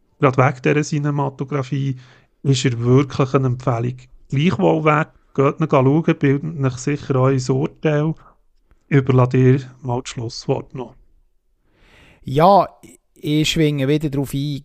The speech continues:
Speaker 2: geht den Film schauen, geht handgemachte Filme unterstützen in einer, äh, digitalisierten Filmwelt, wo wir auch beim Filmfenster immer wieder, äh, ansprechen. Der Christopher Nolan hat auch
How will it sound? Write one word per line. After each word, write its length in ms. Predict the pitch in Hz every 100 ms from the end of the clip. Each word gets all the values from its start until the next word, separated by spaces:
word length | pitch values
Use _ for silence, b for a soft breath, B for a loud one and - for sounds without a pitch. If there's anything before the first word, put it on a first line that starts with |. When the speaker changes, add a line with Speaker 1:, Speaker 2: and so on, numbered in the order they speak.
| _
Speaker 2:
geht 340 | 143 160 185
den 80 | 170
Film 280 | - 170 175
schauen, 320 | 160 151 156 147
geht 520 | 135 - 147 165 -
handgemachte 720 | 151 170 - 160 151 - 139
Filme 320 | - 147 156
unterstützen 840 | 143 139 131 123 - 139 156 - 147
in 200 | 127 127
einer, 180 | 117 113 B B B B
äh, 540 | 123 127 120 73 123 131
digitalisierten 1300 | 170 175 170 156 143 139 147 143 160 - 151 143 -
Filmwelt, 960 | 143 151 165 156 143 135 156 165 - 139
wo 140 | 139
wir 500 | 139 131 131 - 123
auch 100 | -
beim 180 | 147 139
Filmfenster 680 | 139 156 151 143 143 - 131
immer 280 | 160 147 127
wieder, 240 | 143 147
äh, 180 | 143 139
ansprechen. 840 | 135 131 139 - 139 131 - 139
Der 100 | 131
Christopher 500 | - 143 135 139 -
Nolan 460 | 131 131 139 135 117
hat 300 | 135 - -
auch 440 | - 143 156 160